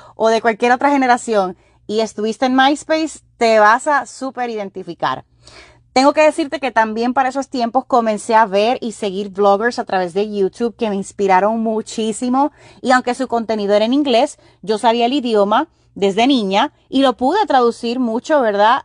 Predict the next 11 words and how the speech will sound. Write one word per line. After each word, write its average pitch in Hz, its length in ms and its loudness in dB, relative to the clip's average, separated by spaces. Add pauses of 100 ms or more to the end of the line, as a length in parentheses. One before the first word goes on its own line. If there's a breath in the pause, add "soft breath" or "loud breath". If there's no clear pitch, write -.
a 196 140 -2
lo 190 140 -4
que 180 280 -6
es - 220 -14 (140)
el 180 120 -8
mercado 165 420 0
en 190 160 0
español. 233 640 2 (560 soft breath)
Además 233 640 0
de 294 280 0
esto, 269 400 -8